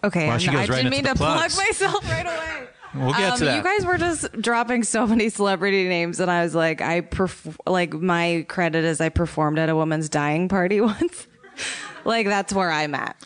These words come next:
Speaker 1: in my career.
Speaker 2: Sounds like you got a story, so
Speaker 1: Yeah,
Speaker 2: let's
Speaker 1: I can't
Speaker 2: hear it.
Speaker 1: believe you don't have any,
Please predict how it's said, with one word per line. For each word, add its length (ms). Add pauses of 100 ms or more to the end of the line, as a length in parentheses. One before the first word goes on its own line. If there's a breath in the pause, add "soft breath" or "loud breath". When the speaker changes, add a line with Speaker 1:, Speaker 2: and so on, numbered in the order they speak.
(140)
Speaker 1:
in 160
my 180
career. 220
Speaker 2:
Sounds 240
like 160
you 100
got 160
a 40
story, 400
so 220 (240)
Speaker 1:
Yeah, 180
Speaker 2:
let's 160
Speaker 1:
I 20
can't 80
Speaker 2:
hear 80
it. 20
Speaker 1:
believe 240
you 60
don't 360
have 120
any, 220